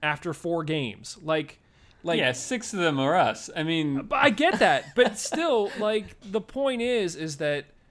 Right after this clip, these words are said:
Speaker 1: if we wanna consider ourselves to be one of the top teams in the East, in the top, and top teams in this league, we can't accept a loss against a game, uh, against a team like Philly that we beat six nothing, like, two weeks ago.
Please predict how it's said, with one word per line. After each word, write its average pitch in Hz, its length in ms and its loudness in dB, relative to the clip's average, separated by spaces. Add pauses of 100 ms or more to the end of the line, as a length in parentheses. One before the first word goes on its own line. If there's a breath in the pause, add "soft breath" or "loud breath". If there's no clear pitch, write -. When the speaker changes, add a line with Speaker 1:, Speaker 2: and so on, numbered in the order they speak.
(320 soft breath)
Speaker 1:
if 165 180 0
we 185 200 -2
wanna 247 220 -2
consider 202 520 -2
ourselves 135 540 -4
to 143 100 -12
be 135 140 -6
one 135 220 -4
of 131 80 -4
the 131 60 -2
top - 360 -4
teams 151 300 -8
in 135 80 -10
the 117 140 -10
East, 139 440 -8
in 135 120 -6
the 123 80 -6
top, 170 360 -4
and 156 160 -2
top 185 280 -4
teams 170 280 -8
in 147 100 -6
this 117 140 -8
league, 135 540 -6 (420 soft breath)
we 175 120 -4
can't 233 420 -6 (160)
accept - 720 -2 (220)
a 156 80 2
loss 139 720 2
against 143 400 -6
a 147 40 -4
game, 139 600 -6 (340 soft breath)
uh, 160 160 2
against 185 400 0
a 151 60 -4
team 226 260 -2
like 175 160 0
Philly 208 440 0 (260 loud breath)
that 226 180 6
we 240 160 -2
beat 254 360 -4
six - 340 -2
nothing, 226 480 -2
like, 208 240 -4
two 262 140 -4
weeks 330 280 0
ago. 135 380 -8